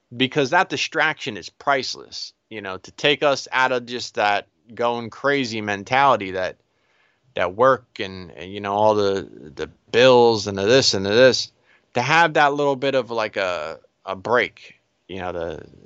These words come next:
sports, the comedy, the, you know, whatever your,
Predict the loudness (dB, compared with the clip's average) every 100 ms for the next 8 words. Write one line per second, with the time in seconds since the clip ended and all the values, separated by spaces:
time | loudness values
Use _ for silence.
0 | -20 _ _ _ -2 -2 2 4 4 2
1 | -8 -8 -14 -4 0 2 0 -4 -6 -8
2 | -8 -10 -12 -12 -4 0 4 6 6 4
3 | 0 -2 -4 -6 -2 -2 -2 -6